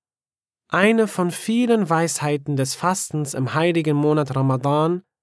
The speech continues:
ist in Anbetracht der Herabsendung des Weisen Koran und weil der heilige Monat Ramadan hinsichtlich der Herabsendung des Weisen Koran die wichtigste Zeit ist,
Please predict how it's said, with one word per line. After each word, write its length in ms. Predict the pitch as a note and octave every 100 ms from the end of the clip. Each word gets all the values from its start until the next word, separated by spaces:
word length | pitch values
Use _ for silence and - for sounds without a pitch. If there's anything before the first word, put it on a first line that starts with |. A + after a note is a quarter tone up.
| _ _
ist 220 | G3+ G3+
in 100 | G3
Anbetracht 640 | F#3+ G#3+ A#3+ G3+ - F#3+ -
der 80 | D#3
Herabsendung 760 | C#3 C#3+ F3+ - F3 E3+ E3+
des 240 | D3+ C#3+ -
Weisen 320 | D3+ E3+ E3
Koran 640 | - E3 C#3+ C#3+ D3 E3+ - _ _ _ _ -
und 140 | D#3
weil 120 | F3+
der 140 | G3 F#3
heilige 400 | A3+ B3 A#3 G#3
Monat 360 | G3+ G#3 G3+
Ramadan 680 | D#3 D#3+ D#3 D3 F3 F3 F3
hinsichtlich 680 | D3 F3+ F3 F3 - F3+ -
der 120 | D3+
Herabsendung 720 | C#3+ D3 G3 - E3+ D#3+ D#3
des 240 | C#3+ C3+ -
Weisen 320 | C#3+ C#3+ C#3+
Koran 480 | C#3 A#2+ B2+ D3 C#3
die 180 | B2
wichtigste 680 | C3+ B3 - - G3 - C3
Zeit 380 | - G#3+ A#3 G3+
ist, 420 | - G#2+ - -